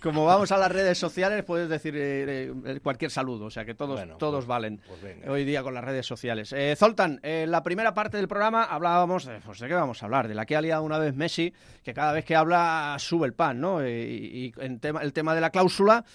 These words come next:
Speaker 1: y, y, y, bueno, esos varios incendios que, que con su sinceridad, pues, cosas que deberías medir y no decir y esquivar el tema, pues él las dice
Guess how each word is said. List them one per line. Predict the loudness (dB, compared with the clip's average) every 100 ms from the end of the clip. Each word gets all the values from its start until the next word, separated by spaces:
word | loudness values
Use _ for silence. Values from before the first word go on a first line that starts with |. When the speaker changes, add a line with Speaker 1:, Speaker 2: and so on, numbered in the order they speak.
| -20 _ _
Speaker 1:
y, | -6 -6 -6 -10 -6
y, |
y, | 0
bueno, | 0 0
esos | -2 -2
varios | 2 2 0 -4 -4
incendios | -6 -4 -4 -2 -4 -6 -14 _ _ _
que, | -6 -6 -6
que | -8
con | -8 -6
su | -6
sinceridad, | -2 -2 -2 -2 2 4 2 0
pues, | -10 -10
cosas | -4 -2 -2 -6
que | -8 -10 -10 -10 -10 -8
deberías | -6 -4 0 0
medir | 0 0 0
y | 0
no | 0
decir | 0 0 -2 -2
y | -4
esquivar | -4 -2 0
el | 0
tema, | -2 -4 -4
pues | -8 -6
él | -4
las | -2
dice | 0 0 -2